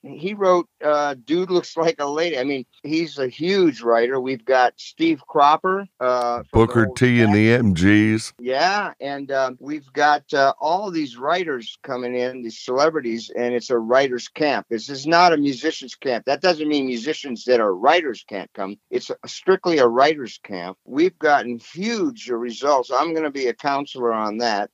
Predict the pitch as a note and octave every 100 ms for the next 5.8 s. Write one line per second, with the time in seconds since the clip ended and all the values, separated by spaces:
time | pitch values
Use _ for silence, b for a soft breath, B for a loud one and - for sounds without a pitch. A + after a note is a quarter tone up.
0 | - A2 A#2 D#3+ D3 C3 A2+ - - G3
1 | F#3+ C3 - A#2+ - A2 - A2+ A2+ A2
2 | A2 - B2 A#2 A2 - - F#3 F#3+ F3
3 | D#3 B2 C#3+ C3 - B2+ C3 - C3+ C#3
4 | - _ - B2 A2+ - - G#2+ - D3+
5 | D3 D3+ C#3+ C3+ C3 - A#2+ A2+